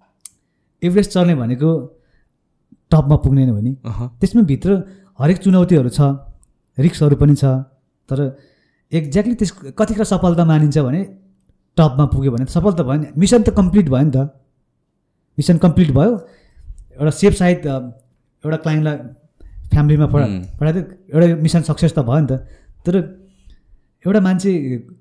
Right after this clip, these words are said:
Speaker 1: अफिसमा बसेर कम्प्युटर चलाएर गरेर त्यो कहिले पनि सकिँदैन। कुन बेला चाहिँ एक्ज्याक्टली टाइमको जुन चाहिँ आफ्नो ह्याप्पिनेस, अ, मोमेन्ट चाहिँ कहिले त?
Speaker 2: Hmm।
Speaker 1: त्यो कहिले पनि भेटिँदैन रहेछ। त्यो
Speaker 2: Hmm।
Speaker 1: भएर मलाई चाहिँ,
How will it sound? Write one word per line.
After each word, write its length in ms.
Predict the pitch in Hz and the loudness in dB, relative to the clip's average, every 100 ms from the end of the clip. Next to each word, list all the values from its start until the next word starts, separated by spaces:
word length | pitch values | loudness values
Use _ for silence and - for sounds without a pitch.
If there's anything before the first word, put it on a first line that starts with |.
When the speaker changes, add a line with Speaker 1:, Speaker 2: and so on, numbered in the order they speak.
| _ 156 | _ -4
Speaker 1:
अफिसमा 300 | 151 - 151 | -2 -2 -2
बसेर 440 | 143 147 156 165 | -2 -4 -4 -6
कम्प्युटर 440 | 165 147 139 151 135 | -6 -6 -4 -6 -4
चलाएर 360 | 143 139 139 | -4 -2 -2
गरेर 500 | 156 147 143 139 143 | -4 -4 -4 -4 -4
त्यो 180 | 147 151 | -6 -4
कहिले 180 | 185 202 | 2 4
पनि 180 | 208 196 | 4 4
सकिँदैन। 400 | 156 139 139 151 | 2 2 0 -2
कुन 540 | - _ 196 220 202 165 143 139 127 120 - _ 131 | -6 _ 0 2 2 0 -2 -2 -4 -8 -18 _ 0
बेला 220 | 151 151 | 2 2
चाहिँ 280 | 165 175 139 - _ - | 0 -2 -2 -8 _ -4
एक्ज्याक्टली 480 | 156 135 165 175 208 | -4 0 2 2 0
टाइमको 560 | 196 156 156 147 190 | 2 2 2 0 -2
जुन 160 | 147 165 | 0 -2
चाहिँ 200 | 156 165 | -2 -4
आफ्नो 280 | 165 180 202 | -2 2 2
ह्याप्पिनेस, 640 | 170 120 - 175 175 - | 2 0 2 4 4 2
अ, 180 | 147 139 135 _ _ 151 | 0 0 -4 _ _ 2
मोमेन्ट 300 | 185 202 180 | 4 4 2
चाहिँ 120 | 190 | 0
कहिले 240 | 175 151 | 0 0
त? 40 | 120 | -2
Speaker 2:
Hmm। 800 | 107 - _ - 101 98 107 - | -8 -12 _ -8 -8 -8 -8 -2
Speaker 1:
त्यो 60 | |
कहिले 220 | 196 180 | 4 4
पनि 140 | 175 175 | 4 2
भेटिँदैन 360 | 120 127 127 | 0 -2 -2
रहेछ। 160 | 120 117 | -2 -4
त्यो 420 | 120 - _ 185 | -8 -12 _ -2
Speaker 2:
Hmm। 100 | 147 | 0
Speaker 1:
भएर 460 | 135 147 127 - - | -2 -4 -6 -10 -10
मलाई 160 | 131 139 | -8 -6
चाहिँ, 420 | 160 151 127 | -4 -4 -4